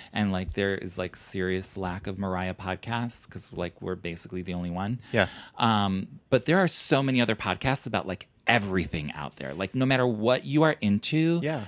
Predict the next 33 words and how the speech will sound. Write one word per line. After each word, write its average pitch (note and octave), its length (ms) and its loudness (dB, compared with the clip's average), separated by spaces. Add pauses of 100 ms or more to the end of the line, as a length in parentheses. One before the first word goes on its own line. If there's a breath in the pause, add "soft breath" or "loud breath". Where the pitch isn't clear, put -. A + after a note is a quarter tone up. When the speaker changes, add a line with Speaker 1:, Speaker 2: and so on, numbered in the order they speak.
(100)
Speaker 1:
you A2+ 240 2
can B2+ 220 0
find A2+ 240 4
a - 20 2
podcast G2+ 680 -2
that, F#2+ 200 0
like, F2+ 200 -2 (180)
caters D#2 400 -4
to - 140 -8
that. C2+ 220 -6 (220)
Speaker 2:
I C#3+ 80 2
think G#3+ 320 2
what D#3+ 200 2
you - 20 2
have E3 100 2
to D3+ 80 0
do F3 180 6
is A#2 220 6
go D3+ 160 6
to F#3 140 2
the F3 80 4
iTunes C#3 420 2
store, G#2+ 560 4
if A#2 140 -2
you A2+ 80 2
have A2 80 2
iTunes, F#2+ 680 -2 (200)
or G#2 380 4
Google A#2 220 2
Play, A2+ 260 4
do G#2 120 2
it G2+ 100 0
too. G2+ 280 4